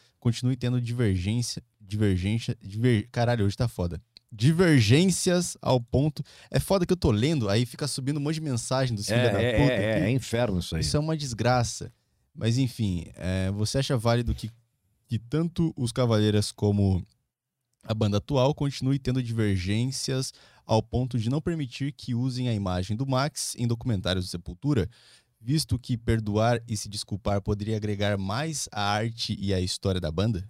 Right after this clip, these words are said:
Speaker 2: Bom, primeiro que não é que não permitiram a imagem do Max. O Max proibiu de se
Speaker 1: Uhum.
Speaker 2: usar a imagem dele. Então, são coisas bem diferentes.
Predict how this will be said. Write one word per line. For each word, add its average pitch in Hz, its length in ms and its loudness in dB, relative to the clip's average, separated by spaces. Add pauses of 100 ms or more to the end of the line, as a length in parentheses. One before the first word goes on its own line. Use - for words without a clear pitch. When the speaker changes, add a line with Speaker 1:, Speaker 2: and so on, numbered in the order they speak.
(400)
Speaker 2:
Bom, - 140 6
primeiro 131 320 0
que 190 100 -4
não 131 120 0
é 156 60 -2
que 220 120 -2
não 135 400 0
permitiram 120 800 0
a 117 200 0
imagem 110 440 2
do 120 120 2
Max. 95 260 0
O 110 40 0
Max 127 680 -2 (420)
proibiu 143 720 2
de 85 100 -8
se - 160 -6
Speaker 1:
Uhum. 98 60 4
Speaker 2:
usar 95 400 4 (920)
a 98 80 2
imagem 95 400 8
dele. 67 300 2 (1300)
Então, - 140 -20 (420)
são - 100 -18 (120)
coisas 85 300 0
bem 87 280 4
diferentes. 123 640 0